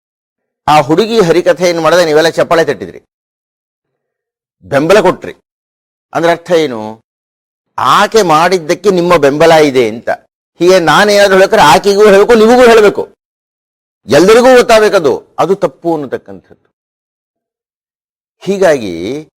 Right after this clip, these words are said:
ಸಾಂಘಿಕವಾಗಿ ಹೇಳಬೇಕಾಗಿರತಕ್ಕಂಥ ವಿಷಯಗಳನ್ನ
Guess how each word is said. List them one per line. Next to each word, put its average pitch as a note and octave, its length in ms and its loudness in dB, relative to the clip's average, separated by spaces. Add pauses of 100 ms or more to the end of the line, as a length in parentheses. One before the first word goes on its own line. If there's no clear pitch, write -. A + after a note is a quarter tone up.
(240)
ಸಾಂಘಿಕವಾಗಿ F#3 1600 0
ಹೇಳಬೇಕಾಗಿರತಕ್ಕಂಥ D#3 1400 -2 (120)
ವಿಷಯಗಳನ್ನ A2+ 800 0